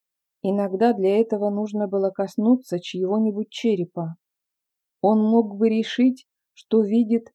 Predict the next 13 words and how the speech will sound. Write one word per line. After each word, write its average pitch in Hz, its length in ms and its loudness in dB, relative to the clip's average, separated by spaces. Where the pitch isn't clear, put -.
жизни 190 800 0
этих 220 500 -4
людей, 202 680 -2
если 202 420 -2
бы 190 160 0
не 190 160 0
понимал, 208 680 0
что, - 300 0
вероятнее 220 760 4
всего, 233 480 0
сходит 190 500 -4
с - 100 -14
ума. 175 340 -4